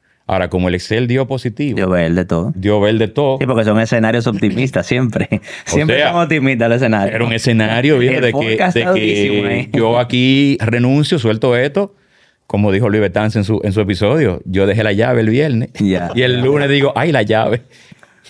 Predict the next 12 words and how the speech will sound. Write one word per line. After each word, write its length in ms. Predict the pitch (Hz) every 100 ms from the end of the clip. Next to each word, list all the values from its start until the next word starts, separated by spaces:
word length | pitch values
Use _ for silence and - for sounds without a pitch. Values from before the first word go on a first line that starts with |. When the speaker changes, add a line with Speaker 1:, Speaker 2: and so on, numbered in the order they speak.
| _ _ _ _
Speaker 1:
Literal, 680 | 98 98 98 90 107 190 - _ _ _ _ _ _ _ _ _ _ _ _
había 460 | 82 90 98 98 95
una 200 | 98 92
parte 280 | 95 92 90
de 60 |
los 80 | 90
números 380 | 87 87 82 76
que 560 | 87 78 71 73 - - _ - _ _
la 100 | 82
contemplamos 540 | 82 82 80 82 82 90
mal. 220 | 139 - - _ _ _ _ _ _ _ _ _ _ _ _ _ _ _ -
Cuando 800 | 90 82 82 76 71 65 64